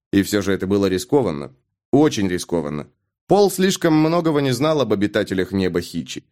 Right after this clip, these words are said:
Древние как будто не были вооружены, но кто знал, что они умеют и какое оружие у них может оказаться? Его давно подмывало начать убивать их по одному, искусно и осторожно, не привлекая внимания всего племени.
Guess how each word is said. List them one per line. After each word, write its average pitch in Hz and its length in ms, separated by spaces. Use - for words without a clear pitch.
Древние 120 500
как 95 200
будто 131 280
не 120 160
были 135 200
вооружены, 131 680
но 95 180
кто 95 240
знал, 117 340
что 104 200
они 98 140
умеют 117 420
и 104 40
какое 101 380
оружие 107 340
у 120 60
них 110 220
может 95 260
оказаться? 107 600
Его 160 240
давно 170 380
подмывало 127 580
начать 123 340
убивать 120 380
их 110 120
по 117 140
одному, 120 520
искусно 113 580
и 101 40
осторожно, 98 800
не 147 160
привлекая 165 520
внимания 139 460
всего 127 260
племени. 87 540